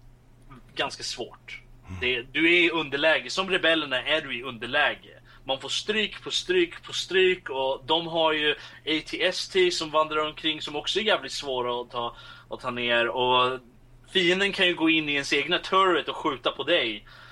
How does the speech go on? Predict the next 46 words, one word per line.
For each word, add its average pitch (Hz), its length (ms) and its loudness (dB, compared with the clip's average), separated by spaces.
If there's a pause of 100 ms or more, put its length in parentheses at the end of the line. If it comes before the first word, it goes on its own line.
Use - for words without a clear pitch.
(300)
Eh, 120 200 -4
och 120 200 -4
det 139 60 2
är 147 100 4
ju 139 380 0
lite 127 280 -12
sådär, 110 440 0 (180)
okej. 120 520 -6 (380)
Eh, 113 300 -2 (240)
så - 160 -2
att, 135 120 -2
och 156 120 -4
de 165 160 0
pushar 175 320 0
ju 156 60 2
på 180 240 2
så 160 140 -4
fort 165 240 -4
man, 160 400 -2
så 165 120 -6
fort 180 200 -4
de 170 120 0
har 147 80 0
tagit 156 420 0
en 147 80 -6
position 143 480 -4
så 143 140 -2
får 147 140 -2
ju 135 40 -4
de 123 120 -4
gå 139 100 -6
vidare 156 380 2
och 135 140 -2
vi 139 80 -8
får, 139 300 -2
man 139 200 -2
pushas - 300 -4
tillbaka. 170 460 0
Så 185 100 -4
att, 185 80 -6 (540)
och 147 120 -2
det 175 80 4
känns 214 340 0
lite 220 360 -2
obalanserat. 185 800 0
Ja, 196 420 4